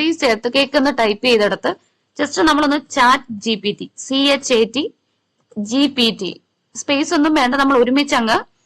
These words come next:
ടൈപ്പ് ചെയ്ത് കൊടുക്കുക. അതിനുശേഷം നമ്മൾ ടൈപ്പ് ചെയ്ത് കൊടുത്തിട്ട് ചുമ്മാ ഇരുന്ന് കഴിഞ്ഞാൽ പ്രോസസ്സിംഗ് നടക്കത്തില്ല.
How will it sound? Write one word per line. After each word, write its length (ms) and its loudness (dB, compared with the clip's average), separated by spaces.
ടൈപ്പ് 260 2
ചെയ്ത് 180 4
കൊടുക്കുക. 520 2
അതിനുശേഷം 720 2
നമ്മൾ 220 -2
ടൈപ്പ് 360 0
ചെയ്ത് 160 0
കൊടുത്തിട്ട് 440 0
ചുമ്മാ 260 0
ഇരുന്ന് 240 0
കഴിഞ്ഞാൽ 280 -2
പ്രോസസ്സിംഗ് 640 0
നടക്കത്തില്ല. 840 -2